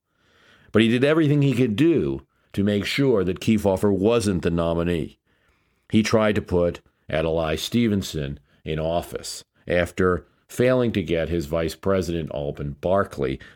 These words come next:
to run a vigorous race. He even wrote letters to Stevenson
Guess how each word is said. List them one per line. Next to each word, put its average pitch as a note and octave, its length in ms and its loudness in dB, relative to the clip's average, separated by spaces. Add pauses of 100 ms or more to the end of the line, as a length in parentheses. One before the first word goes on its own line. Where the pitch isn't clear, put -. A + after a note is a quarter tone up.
to E2+ 160 0
run D2 300 0
a C#2 40 -2
vigorous C2+ 520 -4
race. D#2 540 -2 (1700)
He C#3+ 140 4
even A2+ 220 4
wrote G#2 200 2
letters A#2 440 2
to F#2 80 -4
Stevenson F2 680 -4